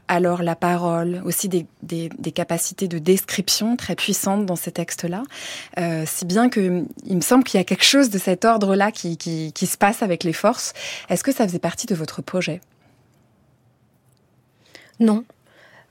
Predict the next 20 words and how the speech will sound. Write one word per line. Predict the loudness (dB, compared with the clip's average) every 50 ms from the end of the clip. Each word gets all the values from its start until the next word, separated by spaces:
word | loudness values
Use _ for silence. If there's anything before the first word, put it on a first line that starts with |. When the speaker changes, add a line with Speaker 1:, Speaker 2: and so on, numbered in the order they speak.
| _ _ _ _ _ _ _ _ _ _ -6
Speaker 2:
Hum, | -2 0 2 2 2 2 2 0 0 -2 -2 -4 -8 -14 -10 -6
je, | -2 0 2 4 4 4 4 4 4 4 4 4 4 2 2 2 2 2 2 0 -2 -4 -4 -4
je | -2 2 4
n'avais | 4 6 6 6 4 4 2
pas, | 0 2 4 6 6 6 6 4 4
euh, | 2 2 2 2 2 0 0 0 0 -2 -2 -4 -4 -4 -6 -8 -10 -12 -16 _ _ _ _ _ -12 -6
je | -2 2 4
n'avais | 4 4 6 4 4
pas | 2 2 0
de, | 0 0 0 0 0 0
vraiment | -2 -2 0 0 0 2 2
de | 0 0
projet. | -2 -4 -2 -2 -2 -2 -2 -6 -8 _ _ _ _ _ -20 -20 -20 -20 -20 -20 -20 _ _ _ _ _ -4
Euh, | -2 0 2 2
juste, | 2 2 0 -2 -2 0 2 4 4
j'ai | 4 4 2 0
suivi, | 0 -2 -4 -4 -2 -2 0 0 0 2 2 2
euh, | 0 0
cette, | -2 -2 -2 -2 -2 _ -4 -2
euh, | -2 0 0